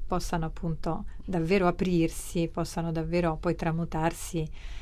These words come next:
in, eh, occasioni concrete, insomma, in sviluppi concreti." Da un'artista come lei, piena di entusiasmo, di voglia di vivere, che suggerimento possiamo dare proprio con l'occhio a questa infanzia, anche appunto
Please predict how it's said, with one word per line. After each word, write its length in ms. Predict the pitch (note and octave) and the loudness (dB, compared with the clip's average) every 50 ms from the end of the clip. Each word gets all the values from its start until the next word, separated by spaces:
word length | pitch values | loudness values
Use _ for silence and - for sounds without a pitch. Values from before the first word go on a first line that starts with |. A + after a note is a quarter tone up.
| - - - - - - - | -4 -4 -2 -2 -4 -2 -2
in, 320 | - F#2 F2 F2 E2 D#3+ D#3+ | 0 0 2 2 2 2 0
eh, 420 | D#3+ E3+ F3 E3 E2+ E2+ - - - | 0 0 0 0 -2 -2 -2 -2 -2
occasioni 440 | E3+ - - F3 D#3+ E3+ D#3+ D#3+ | -2 -2 0 0 2 2 2 2
concrete, 600 | - - E3 E3 - - A3+ A3 G#3 F#3 F3 F3 F3+ | 2 2 0 0 2 4 6 6 6 6 4 2 0
insomma, 360 | E3 D#3 - - F3+ E3 E3 | -4 -2 -2 -2 0 0 0
in 80 | E3 E3 | 0 0
sviluppi 480 | E3 E3 E3 E3 E3 E3 - - F3+ | 0 0 0 0 -2 -4 -4 -6 -6
concreti." 680 | - - E3+ E3+ E3+ - - F3 E3+ E3+ F3 - - - - - - - - - - - - - - - - | -4 -4 -4 -4 -4 -4 -4 -4 -4 -4 -6 -8 -8 -10 -10 -10 -10 -8 -8 -8 -8 -10 -10 -10 -10 -6 0
Da 100 | - G3 | 2 4
un'artista 880 | F#3+ G3 G3+ G3 - - - - A#3+ A3 G3+ F3+ - - - - F#3 E3+ | 6 6 6 4 4 2 2 4 6 6 6 4 2 0 2 4 4 6
come 300 | F3 F3+ F3 F3+ F3 F3 | 6 6 6 6 6 8
lei, 640 | F3 F3 F#3 F#3+ F#3+ F3+ F3 E3+ E3 E3 D#3+ D#3+ | 8 8 8 8 8 8 6 6 6 6 4 2
piena 260 | D#3 - F3+ F3 F3 E3+ | 2 2 2 2 4 4
di 180 | E3+ E3 E3 E3 | 4 4 4 4
entusiasmo, 1000 | E3 E3+ D#3 - - F#3+ F3 E3 F3 E3+ F3 F#3 F3+ E3+ E3+ E3 E3+ F3 E3+ E3+ | 2 2 0 -2 -2 0 2 6 6 8 8 8 6 6 4 4 2 2 2 4
di 120 | E3 E3 | 4 4
voglia 300 | E3+ E3+ E3+ E3+ E3+ E3+ | 4 4 6 6 4 4
di 180 | E3 E3+ F3 E3+ | 4 4 4 4
vivere, 580 | F3 F3 F3+ F3 - E3+ E3 E3 - - - - - - - - - - - - - - - - - - | 4 4 4 4 4 4 4 2 2 2 0 0 0 -2 -2 -2 -2 -2 -2 -2 -2 -4 -4 -4 -6 -4
che 80 | - - | -6 -4
suggerimento 600 | - - G3+ F#3 G#3 F#3+ G#3 G#3 A3+ G3+ - G3 | -2 -2 0 2 2 4 4 4 2 2 0 0
possiamo 500 | - G3 F#3 - - - G3 F3+ F3+ F#3+ | 0 0 -2 0 0 0 2 2 2 4
dare 260 | F3+ F#3+ E3+ E3 - | 4 4 4 4 2
proprio 280 | - - A#3+ - A#3 G#3 | 2 0 0 2 0 0
con 180 | - G3+ F#3+ | 2 2 2
l'occhio 300 | F#3+ F#3+ F#3+ F#3+ - - | 4 2 2 2 0 -4
a 20 | F3+ | -2
questa 340 | F3+ - F#3+ F3+ - - F#3 | -2 -2 -2 -2 -2 -2 -2
infanzia, 840 | F#3 F#3 - - - F3+ F3+ F#3 F#3+ G3 - - - - E3+ E3+ F#3 | -2 -2 -2 -2 -2 -2 -2 -2 -4 -6 -6 -6 -4 -4 -4 -2 -2
anche 580 | - - A#3 G#3 - - F#3 F3 E3+ E3+ F#3 F#3+ F3+ | 0 0 0 0 0 2 2 4 4 2 0 -2 -4
appunto 720 | F3 - - G#3 G#3 G3+ - G3+ F3+ F3 F#3 F#3+ F#3+ F#3+ | -4 -2 0 0 0 0 0 0 0 0 0 -2 -2 -2